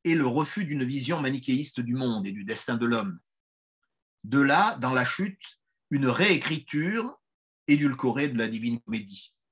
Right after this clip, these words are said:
Clamence, comme Dante, erre dans la forêt obscure, la selva oscura,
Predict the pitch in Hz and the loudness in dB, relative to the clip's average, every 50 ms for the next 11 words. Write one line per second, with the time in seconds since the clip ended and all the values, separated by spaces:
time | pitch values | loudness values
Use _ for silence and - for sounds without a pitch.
0 | _ _ _ _ _ _ _ _ _ _ _ _ _ _ _ _ _ - 127 127 | _ _ _ _ _ _ _ _ _ _ _ _ _ _ _ _ _ -2 0 2
1 | 135 151 170 202 220 233 220 - - - - 240 - _ _ _ - 147 143 143 | 2 4 4 4 4 2 2 0 -2 -4 -6 -8 -12 _ _ _ -2 0 0 2
2 | 135 127 123 131 143 180 214 202 - _ - - 190 190 _ _ _ _ _ _ | 2 2 2 2 2 0 -2 -4 -6 _ -12 -10 -10 -10 _ _ _ _ _ _
3 | - 151 180 196 180 147 143 139 120 101 98 120 131 151 170 180 190 - _ _ | 2 2 4 4 4 2 0 -2 0 0 2 2 4 4 2 2 -2 -6 _ _
4 | _ _ _ - 107 113 120 123 - - 160 160 131 160 160 147 139 131 - - | _ _ _ -6 -2 -2 -2 -2 -2 -2 -2 0 0 2 0 0 0 -2 -4 -8
5 | - - 180 151 123 110 101 90 98 98 98 98 - - 127 117 117 107 107 107 | -6 -2 0 0 0 0 -2 -6 -8 -8 -8 -6 -4 -2 -2 -2 -2 -2 -2 -4
6 | 113 117 - - - - 120 104 98 95 95 113 151 190 - | -4 -6 -8 -8 -6 -4 -4 -4 -4 -4 -4 -4 -4 -6 -8